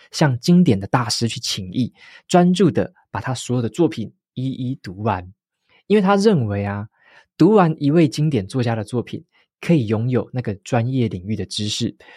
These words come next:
透过对作品的这个深度阅读，我们才能够找出文本内容的真正核心。也就是说啊，在阅读的时候，我们就很像是跟这个作者在对话，希望他们可以回答我们的问题。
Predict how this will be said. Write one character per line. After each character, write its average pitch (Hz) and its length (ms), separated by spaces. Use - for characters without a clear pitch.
透 202 160
过 185 120
对 175 160
作 170 240
品 - 160
的 95 80
这 92 80
个 120 80
深 131 300
度 127 180
阅 123 160
读， 95 300
我 - 80
们 98 160
才 98 220
能 101 140
够 139 260
找 98 220
出 123 240
文 110 260
本 113 140
内 139 220
容 95 180
的 95 80
真 101 180
正 110 180
核 95 200
心。 104 340
也 123 100
就 156 100
是 175 100
说 151 220
啊， 120 160
在 165 320
阅 180 240
读 101 160
的 107 80
时 - 160
候， 113 240
我 120 100
们 107 120
就 170 140
很 117 160
像 123 180
是 113 160
跟 120 220
这 123 80
个 107 80
作 156 240
者 - 220
在 117 140
对 113 180
话， 101 260
希 - 240
望 175 120
他 143 140
们 120 140
可 - 140
以 101 100
回 113 400
答 120 200
我 120 120
们 95 120
的 98 120
问 127 220
题。 92 360